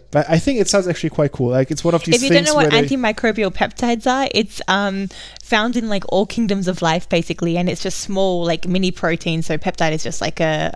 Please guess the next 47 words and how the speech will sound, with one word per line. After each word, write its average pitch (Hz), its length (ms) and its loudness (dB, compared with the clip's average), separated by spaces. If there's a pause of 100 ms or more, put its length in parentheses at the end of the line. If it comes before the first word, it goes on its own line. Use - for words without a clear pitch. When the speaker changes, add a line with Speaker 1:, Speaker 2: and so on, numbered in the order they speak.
Speaker 2:
a 180 60 0
bunch 185 300 -2
of 175 80 -6
amino 170 220 0
acids, - 580 -2 (560)
um, 165 420 0
and 170 220 0
the 170 140 2
idea 170 300 0
is 180 100 0
that 185 120 -2
they 170 120 2
are 170 180 2
antimicrobial. 202 720 0
So - 80 -8
they 170 120 2
basically 175 520 0
come 185 400 -2 (100)
and 175 280 0
hit - 500 -6 (100)
mic-, 175 380 -2
uh, 165 400 0 (480)
bacterial 180 420 2
membranes 214 600 0
and 170 120 2
they 160 80 0
just - 200 -4
screw - 260 0
up - 120 -2
the 160 100 -2
membrane. 151 400 -2
It's, 165 180 -2
it's 185 120 0
their 185 100 2
main 170 180 0
form 165 180 -2
of - 80 -4
action. 160 360 -2
So 160 80 -6
they 160 80 0
just - 200 -4
get 190 160 2
into 185 180 -4
the 196 60 -2
membranes 170 520 0
and 165 200 -4
basically 165 540 -2